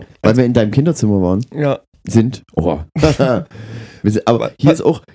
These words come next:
Speaker 1: ganz komisch.
Speaker 2: ich
Speaker 1: Ist
Speaker 2: wollte noch was zu fleischfressenden Pflanzen
Speaker 1: Okay,
Speaker 2: sagen.
Speaker 1: mach erst mal. Mach erst mal dein Thema
Speaker 2: Weil wir
Speaker 1: zu.
Speaker 2: haben früher, wenn wir fleischfressende Pflanzen, fanden wir immer auch ganz geil und haben dann immer, was weiß ich, mit irgendwie kleinen Stöckchen oder so immer reingetippt, dass die immer zugreifen. Und wenn du das natürlich zu oft machst, greifen die alle halt zu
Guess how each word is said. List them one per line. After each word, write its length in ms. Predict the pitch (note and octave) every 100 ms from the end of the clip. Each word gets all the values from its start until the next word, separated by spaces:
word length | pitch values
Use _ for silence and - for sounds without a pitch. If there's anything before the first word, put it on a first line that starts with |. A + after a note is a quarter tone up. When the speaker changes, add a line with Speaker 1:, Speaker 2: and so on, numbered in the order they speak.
| -
Speaker 1:
ganz 240 | C#3 -
komisch. 400 | - C3 G#2+ F#2
Speaker 2:
ich 120 | - D3+
Speaker 1:
Ist 60 |
Speaker 2:
wollte 160 | D#3 E3
noch 120 | D3+
was 160 | D3 -
zu 80 |
fleischfressenden 580 | C#3 C3+ C3 C#3 C3+ C3+
Pflanzen 260 | - C#3 C#3
Speaker 1:
Okay, 220 | E3+ -
Speaker 2:
sagen. 80 | F#2
Speaker 1:
mach 80 | G#2
erst 220 | F#2 F2+
mal. 180 | D#2 F2
Mach 140 | D3
erst 180 | C3+ -
mal 140 | F#2+
dein 120 | F2 E2+
Thema 160 | F#2
Speaker 2:
Weil 80 | C#3
wir 80 | D#3
Speaker 1:
zu. 40 | D#3+
Speaker 2:
haben 80 | E3
früher, 260 | E3+ E3
wenn 80 | E3
wir 80 | D3+
fleischfressende 480 | C#3+ D3+ D3+ D3 C#3
Pflanzen, 240 | C#3 G3
fanden 200 | G3 F3+
wir 80 | F3+
immer 100 | D3+
auch 100 | -
ganz 240 | F#3 D#3+
geil 360 | - B2 G3+ B3+ _ _ _ _ _ _
und 100 | D3
haben 140 | D3 E3+
dann 100 | F#3
immer, 300 | F3 F#3 G3+ _ _ _ _ _ _ _ _ -
was 180 | C#3+ C#3
weiß 60 |
ich, 140 | D3+ D#3+
mit 80 | C3
irgendwie 200 | C#3+ C#3+
kleinen 160 | C#3+
Stöckchen 280 | - F3 -
oder 80 | E3
so 60 | E3
immer 200 | D#3+ C#3
reingetippt, 420 | D#3+ G3+ - C#4 -
dass 140 | F#3
die 60 | F3
immer 100 | E3
zugreifen. 600 | G#3+ - C#3 C3 C3 B2 _ _ _ _ _
Und 80 | -
wenn 100 | D3
du 60 | E3+
das 60 |
natürlich 320 | E3+ E3 E3 D#3+
zu 180 | G3+
oft 160 | C#3+ -
machst, 340 | D3+ - - _ _
greifen 260 | - D3 E3
die 120 | D3+
alle 180 | C3+ C#3
halt 220 | C#3 C3
zu 260 | - A#3+